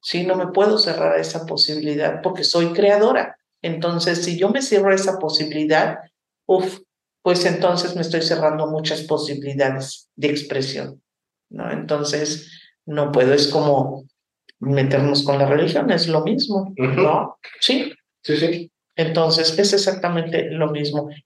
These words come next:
Speaker 1: Y ahora que menciono esto de la religión, les voy a contar una anécdota que una vez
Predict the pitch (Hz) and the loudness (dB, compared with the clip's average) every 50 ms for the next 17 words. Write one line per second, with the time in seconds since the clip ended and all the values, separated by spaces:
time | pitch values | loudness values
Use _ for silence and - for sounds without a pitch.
0 | _ - 151 160 160 156 156 156 151 151 151 165 175 175 175 175 170 156 151 147 | _ -2 0 2 4 4 4 4 6 4 4 4 4 4 2 4 4 4 6 4
1 | 147 151 151 151 151 151 147 151 170 165 160 160 160 151 151 147 143 139 131 143 | 4 4 4 2 2 2 2 2 2 4 4 4 4 4 4 4 4 4 4 4
2 | 147 147 143 147 151 156 156 151 151 147 147 151 156 156 156 160 165 165 160 160 | 2 2 0 0 0 2 2 4 2 2 2 2 0 0 -2 -2 0 0 0 0
3 | 160 147 131 143 143 143 143 143 143 143 143 143 143 147 151 160 175 185 185 180 | 0 0 2 2 2 2 2 -2 2 2 2 2 2 2 0 0 0 -2 -2 0
4 | 175 175 170 170 147 151 151 151 143 139 143 139 139 147 151 151 151 156 151 151 | 0 0 0 0 0 -2 0 0 0 0 0 -4 -6 -6 -6 -4 -2 0 2 2
5 | 151 151 151 151 - - - _ | 2 2 2 0 -2 -6 -12 _